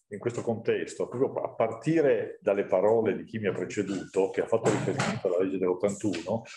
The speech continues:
mi serve per ricordare una cosa che io volevo fare, che mi ero raccontato di fare, ricordare chi mi ha preceduto, perché quaranta anni nella vita di un uomo sono, sono, non sono pochi, ma nella vita di una persona sono tantissimi. E chi mi ha preceduto, Darco Bratina e Nereo Battello,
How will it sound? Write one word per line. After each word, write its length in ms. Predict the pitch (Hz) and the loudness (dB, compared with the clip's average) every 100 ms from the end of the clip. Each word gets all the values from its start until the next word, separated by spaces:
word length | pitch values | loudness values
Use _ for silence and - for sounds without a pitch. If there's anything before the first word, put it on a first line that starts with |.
| - - | -8 -2
mi 80 | |
serve 420 | 113 - 135 104 95 | 2 6 6 6 6
per 180 | 104 | 4
ricordare 540 | 104 - 113 98 98 85 | 2 2 4 6 4 4
una 120 | 87 | -2
cosa 240 | 110 104 | -2 -2
che 80 | 90 | 2
io 60 | 98 | 2
volevo 280 | 92 92 85 | 2 0 2
fare, 340 | 98 85 90 | 4 4 2
che 60 | 85 | 0
mi 140 | 90 | -2
ero 100 | 87 | -2
raccontato 420 | 87 90 98 92 | -4 0 0 2
di 120 | 107 | -2
fare, 240 | 113 101 98 | 2 2 4
ricordare 500 | 98 117 98 110 113 | 2 2 4 4 4
chi 180 | - 107 | 0 0
mi 120 | 101 | 2
ha 140 | 101 | 2
preceduto, 640 | 98 95 - 92 131 - - | 0 -4 -2 -2 -2 -2 -8
perché 220 | - 110 | -6 -2
quaranta 480 | 117 123 117 113 113 | 2 4 4 2 4
anni 240 | 98 92 | 2 0
nella 160 | 95 98 | -2 0
vita 200 | 110 104 | 0 0
di 80 | 98 | 0
un 80 | |
uomo 540 | 104 160 185 - - _ _ _ | 2 2 2 0 -4 _ _ _
sono, 320 | _ 90 87 | _ -10 -8
sono, 280 | - 92 92 | -10 -6 -2
non 120 | 98 | -2
sono 280 | 110 131 107 | 0 2 2
pochi, 360 | - 101 - - - - - - - - | 4 2 0 -6 -12 -18 -20 -20 -12 0
ma 80 | |
nella 140 | 101 110 | 4 4
vita 180 | 139 131 | 4 4
di 60 | |
una 120 | 131 | 2
persona 280 | 135 135 131 | 2 2 2
sono 200 | 113 113 | 2 0
tantissimi. 640 | 107 98 - 87 - 95 98 | 0 -2 -4 -8 -10 -8 -6
E 60 | |
chi 120 | - | -2
mi 60 | 135 | 0
ha 60 | 113 | 2
preceduto, 840 | 113 - 123 113 113 160 160 - - _ _ _ _ _ - | 0 0 -2 -2 2 4 4 0 -12 _ _ _ _ _ 0
Darco 300 | 98 - 104 | 0 2 2
Bratina 680 | 107 101 - 95 80 80 - | 4 4 2 -4 -8 -8 -2
e 100 | 101 | 2
Nereo 280 | 95 110 | 6 6
Battello, 760 | 104 110 - 104 92 107 156 | 6 4 4 4 6 6 4